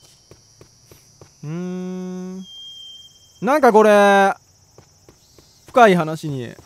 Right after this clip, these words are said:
なりそうな予感がするな。なあ。<laughs> えー、そうなんだ。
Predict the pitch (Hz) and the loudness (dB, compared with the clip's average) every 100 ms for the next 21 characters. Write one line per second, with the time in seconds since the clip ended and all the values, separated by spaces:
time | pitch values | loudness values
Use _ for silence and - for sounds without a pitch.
0 | _ _ - _ _ _ _ _ - 170 | _ _ -20 _ _ _ _ _ -12 -2
1 | 185 190 214 170 180 180 190 190 190 185 | 0 0 0 0 2 2 0 0 -2 0
2 | 202 139 - _ _ _ _ _ _ _ | 0 -2 -6 _ _ _ _ _ _ _
3 | _ _ _ _ - 220 202 139 - - | _ _ _ _ -2 0 0 -2 -12 -12
4 | 170 151 156 131 - _ _ _ _ _ | -12 -12 -16 -20 -20 _ _ _ _ _
5 | 143 151 - _ _ _ _ _ _ _ | -20 -20 -20 _ _ _ _ _ _ _
6 | _ - 170 196 208 208 208 208 208 196 | _ -12 -6 -4 -2 -2 -2 -2 -4 -6
7 | 233 202 151 139 127 120 117 110 113 | -8 -8 -8 -8 -10 -12 -12 -12 -16